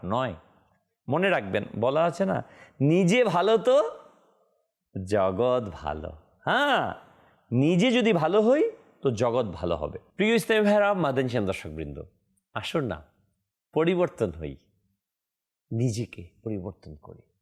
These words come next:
আমরা নিজে যদি পরিবর্তন হতে পারি, তাহলে সমাজ পরিবর্তন হবে। ধারণাকে পরিবর্তন করে নেই। আলা হযরত ইমাম আহলে সুন্নাত শাহ ইমাম আহমদ রাজা রহমতুল্লাহ আলাইহি ইরশাদ করেন না, যে ভালো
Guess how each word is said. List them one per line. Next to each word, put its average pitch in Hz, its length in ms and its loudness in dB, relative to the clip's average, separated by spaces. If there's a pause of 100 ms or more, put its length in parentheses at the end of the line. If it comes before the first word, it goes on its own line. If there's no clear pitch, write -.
(440)
আমরা 170 640 2
নিজে 139 380 2
যদি 220 200 2
পরিবর্তন 247 600 2
হতে 120 240 -2
পারি, 80 400 -12 (380)
তাহলে 98 220 -4
সমাজ 92 480 -6
পরিবর্তন 76 500 -10
হবে। 71 220 -20 (800)
ধারণাকে 175 500 0
পরিবর্তন 160 500 -4
করে 82 280 -14
নেই। 87 200 -16 (140)
আলা 92 200 -2
হযরত 98 320 -6 (760)
ইমাম 98 300 -4
আহলে 92 220 -4
সুন্নাত 87 500 -10 (540)
শাহ 98 200 -8
ইমাম 95 220 -4
আহমদ 92 300 -8
রাজা 90 260 0
রহমতুল্লাহ 87 380 -6
আলাইহি 90 100 -6
ইরশাদ - 200 -14
করেন 123 280 -6
না, 147 320 -10 (640)
যে 98 300 -4
ভালো 110 1000 0